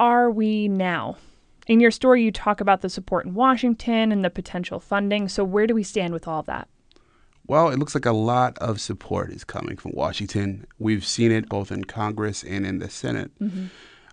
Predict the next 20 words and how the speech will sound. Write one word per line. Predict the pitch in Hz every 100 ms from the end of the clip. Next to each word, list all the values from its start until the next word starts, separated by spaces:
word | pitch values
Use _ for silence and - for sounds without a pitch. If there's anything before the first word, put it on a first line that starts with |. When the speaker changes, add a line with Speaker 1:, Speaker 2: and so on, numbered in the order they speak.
| -
Speaker 2:
Congressman | 120 107 104 107
Joe | 104 101
Morelle | 101 120 117 104 104 101 -
is | 101 101 101 101 98 - - - -
pushing | 120 110 - 98
for | - 98
about | 98 - -
five | - 107 104 98 101
million | 110 104 95
dollars | 98 104 110 98 -
to | 101
help | 92 104 -
actually | 98 95 -
design | 98 101 95 104 104 101 104 101 110
the | 110
actual | 104 101 104 98
full-on | - - 107 104 104 -
design | 92 101 101 95 - -
of | 120 117 101 - _ - - - - - -
the | 101 101 98 98